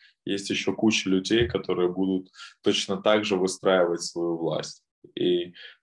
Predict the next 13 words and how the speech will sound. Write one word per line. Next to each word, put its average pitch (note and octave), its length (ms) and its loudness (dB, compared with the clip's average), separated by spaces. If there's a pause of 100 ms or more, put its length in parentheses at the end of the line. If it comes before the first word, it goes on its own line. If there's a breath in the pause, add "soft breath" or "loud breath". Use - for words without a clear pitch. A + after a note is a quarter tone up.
ты G2+ 120 0
точно G2 360 2
так G2+ 220 2
же F#2 100 -8
не F2+ 100 -6
сможешь F2+ 520 -4
туда E2+ 160 -2
приехать. - 520 -6 (600 loud breath)
Вот. - 360 -4
И - 140 -2
это B2 240 6
полностью F3 560 4
опустошение. F2+ 920 -2